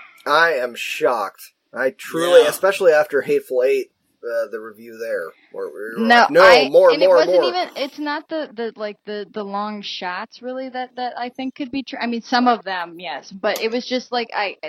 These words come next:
Speaker 1: there were certain aspects of it that I thought could be definitely trimmed down. I thought, w-, well, uh, I'm getting ahead of myself. I saw,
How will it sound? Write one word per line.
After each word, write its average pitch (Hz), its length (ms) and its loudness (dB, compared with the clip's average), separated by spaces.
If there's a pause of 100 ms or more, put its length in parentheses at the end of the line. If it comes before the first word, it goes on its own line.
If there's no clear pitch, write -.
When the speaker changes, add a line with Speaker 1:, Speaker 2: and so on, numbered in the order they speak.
(120)
Speaker 1:
there 202 160 -8
were 196 140 -10
certain 196 420 -10
aspects 180 500 -12
of 185 100 -10
it 180 140 -10
that 175 120 -8
I 175 80 -6
thought 175 240 -6
could 180 140 -14
be 170 80 -10
definitely 165 340 -10
trimmed 175 280 -10
down. 151 420 -14
I 170 320 -6
thought, 175 260 0 (160)
w-, 170 220 -18 (100)
well, 185 320 -6
uh, 185 140 -2 (160)
I'm 190 100 -10
getting 175 240 -10
ahead 165 220 -10
of - 80 -16
myself. - 340 -12 (960)
I 240 140 4
saw, 262 320 4